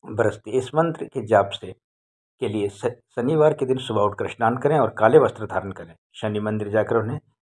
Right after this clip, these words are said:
तिल या सरसों का तेल दान करें। इस, इसके बाद मंत्र का जाप शुरू करें।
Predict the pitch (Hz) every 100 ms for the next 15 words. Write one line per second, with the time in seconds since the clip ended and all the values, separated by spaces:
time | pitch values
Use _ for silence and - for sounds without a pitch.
0 | _ 151 156 147 135 - 143 123 - 113
1 | 113 98 92 - 90 - - - - _
2 | _ _ _ 117 - 113 98 95 - _
3 | - 110 151 147 - 101 - _ - 123
4 | 123 113 117 - 85 92 82